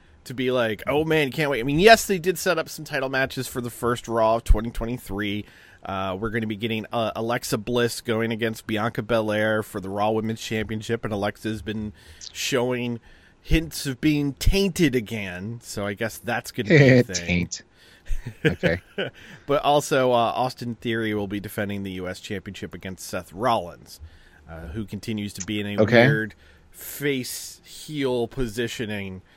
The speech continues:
Speaker 1: um, which just doesn't
Speaker 2: Depending
Speaker 1: make
Speaker 2: on
Speaker 1: sense.
Speaker 2: who his
Speaker 1: Like,
Speaker 2: opponent is.
Speaker 1: oh, sorry, uh, it's, it's, uh, no, it's, it's Austin Theory against Seth Rollins. I was saying Rollins is in this weird malaise of being a face or heel.
Speaker 2: Right, well, uh,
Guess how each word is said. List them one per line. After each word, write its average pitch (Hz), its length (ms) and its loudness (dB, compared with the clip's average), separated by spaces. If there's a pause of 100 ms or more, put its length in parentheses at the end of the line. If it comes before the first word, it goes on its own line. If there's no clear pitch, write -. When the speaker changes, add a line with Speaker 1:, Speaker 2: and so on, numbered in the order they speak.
(340)
Speaker 1:
um, 90 500 -14 (1120)
which 143 240 -6
just 175 140 0
doesn't 214 100 6
Speaker 2:
Depending 101 220 6
Speaker 1:
make 95 60 4
Speaker 2:
on 92 40 4
Speaker 1:
sense. 135 120 8
Speaker 2:
who 95 40 6
his 87 140 4
Speaker 1:
Like, - 120 2
Speaker 2:
opponent 95 560 4
is. - 280 0 (240)
Speaker 1:
oh, 135 140 -2
sorry, 127 300 0
uh, 135 120 2
it's, 123 280 -2
it's, 131 240 -6
uh, 113 300 0 (180)
no, 143 220 -2
it's, 104 320 -10
it's 131 160 -6
Austin 160 300 -2
Theory 160 200 -2
against 139 200 -6
Seth 131 180 -8
Rollins. 113 320 -4
I 107 40 -8
was 107 100 -10
saying 104 360 -10
Rollins 117 600 -2
is 107 160 -8
in 107 140 -6
this 104 200 -10
weird 110 340 -4
malaise 104 520 -6
of 98 100 -12
being 98 180 -6
a 92 60 -8
face 87 320 -10
or 67 80 -12
heel. - 340 -14 (800)
Speaker 2:
Right, 147 340 10 (280)
well, 151 240 10 (440)
uh, 117 120 2